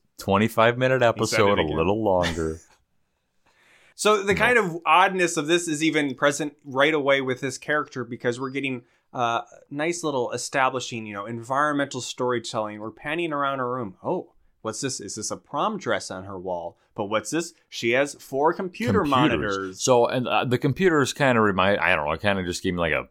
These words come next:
Speaker 1: Ferris Bueller kinda just, like, like, is this gonna be, like, a, you know, you kinda said, "Oh, she's a,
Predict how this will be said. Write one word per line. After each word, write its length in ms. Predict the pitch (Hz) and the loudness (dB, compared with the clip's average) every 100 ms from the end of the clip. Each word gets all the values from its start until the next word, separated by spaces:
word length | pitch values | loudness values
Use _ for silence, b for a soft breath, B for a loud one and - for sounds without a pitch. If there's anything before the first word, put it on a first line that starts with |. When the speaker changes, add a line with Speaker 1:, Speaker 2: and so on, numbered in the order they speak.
| _ | _
Speaker 1:
Ferris 260 | 98 90 71 | 0 0 -2
Bueller 480 | 71 82 90 92 - | -6 -2 0 0 0
kinda 220 | 98 95 | 0 0
just, 200 | 90 - | -2 -2
like, 140 | 90 | -2
like, 160 | 87 82 | 0 -2
is 40 | |
this 140 | 85 87 | -4 -4
gonna 160 | 98 85 | -4 0
be, 60 | |
like, 120 | 85 | 0
a, 260 | 71 65 65 - _ - | 0 -4 -8 -14 _ -12
you 120 | 82 | -10
know, 240 | 65 64 - - | -8 -12 -14 -4
you 140 | 147 | 0
kinda 200 | 175 110 | 2 2
said, 220 | - 98 | 4 4
"Oh, 140 | 98 120 | 6 4
she's 220 | - 107 | 2 2
a, 120 | 90 | 0